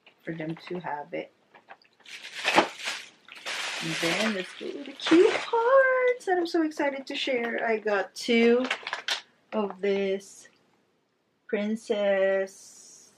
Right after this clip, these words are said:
pencil box, supply box.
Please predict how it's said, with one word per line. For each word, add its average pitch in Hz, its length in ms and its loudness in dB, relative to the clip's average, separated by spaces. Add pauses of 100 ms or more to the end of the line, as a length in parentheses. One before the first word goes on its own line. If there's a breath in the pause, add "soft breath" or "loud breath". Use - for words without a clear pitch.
(720)
pencil 185 400 -4
box, - 600 -4 (120)
supply 196 480 0
box. - 680 0